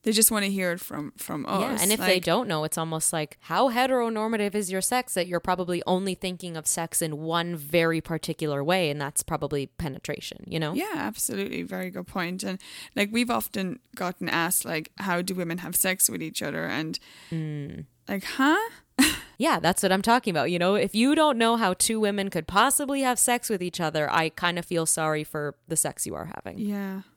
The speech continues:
Speaker 1: Yeah, but we do get asked that a lot. I've been asked that a lot. Like, what, you know, role does each woman have? And,
Speaker 2: Yeah.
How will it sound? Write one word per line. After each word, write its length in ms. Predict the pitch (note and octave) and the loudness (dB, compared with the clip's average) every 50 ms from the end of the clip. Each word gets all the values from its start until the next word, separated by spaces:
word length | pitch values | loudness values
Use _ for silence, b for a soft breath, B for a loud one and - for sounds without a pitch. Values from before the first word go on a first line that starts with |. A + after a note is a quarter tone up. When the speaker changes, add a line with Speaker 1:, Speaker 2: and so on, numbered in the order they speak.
| _ _ - | _ _ -2
Speaker 1:
Yeah, 160 | G#3+ G#3 G3+ | 0 0 0
but 120 | G3+ G3+ | 0 0
we 140 | G3 G#3 A3 | -2 -2 -2
do 160 | G#3 A3+ A3+ | -2 -2 -2
get 180 | A3+ A#3 G#3 - | -2 -2 -2 -2
asked 300 | - E3+ F3+ - - - | -2 -2 -2 -2 -4 -4
that 160 | - - - | -4 -6 -6
a 80 | - E3+ | -6 -4
lot. 360 | E3+ E3 D#3+ D#3+ E3+ F3+ - | -4 -4 -4 -4 -4 -6 -6
I've 180 | - F3+ F#3 | -6 -6 -6
been 120 | G3 E3 E3+ | -6 -6 -6
asked 240 | D#3+ E3 F3 - - | -4 -2 -2 -2 -2
that 140 | - - | -2 -4
a 60 | - D#3+ | -6 -4
lot. 360 | D#3+ D#3 D3+ D3+ D#3 F3+ F3+ - | -4 -2 -2 -2 -4 -4 -6 -6
Like, 220 | - E3 D#3+ E3+ - _ - - - _ _ _ _ _ | -6 -6 -6 -6 -8 _ -16 -20 -20 _ _ _ _ _
what, 260 | - F#3+ F#3+ F#3 F3+ - _ _ _ - B B B B B B B B | -6 -2 -2 0 -2 -2 _ _ _ -20 B B B B B B B B
you 120 | A3 G3+ | -2 0
know, 440 | G3 F#3 F3 F3 E3+ E3 E3 - - - | 0 0 0 0 -2 -2 -4 -6 -8 -8
role 460 | - F#3+ F#3+ F#3+ F#3 F3+ F3+ E3+ F3 | -4 -2 0 2 2 2 2 0 0
does 220 | F3 F3+ F3+ - - | -2 -4 -4 -4 -4
each 240 | - F#3 F3 - - | -4 -4 -4 -4 -4
woman 280 | F#3+ F3+ F3 E3+ F3 | -4 -4 -4 -4 -4
have? 680 | F3+ F3+ F3+ F3+ F3 F3 E3 D#3+ D#3+ D#3+ D#3 D#3+ E3 - | -6 -4 -2 0 0 0 0 0 0 -2 -4 -4 -6 -6
And, 220 | - D3+ D#3+ E3+ F#3 | -4 -2 0 2 2
Speaker 2:
Yeah. 320 | E3+ D#3+ D3+ C#3 F2 A2 | 2 0 0 -2 -4 -6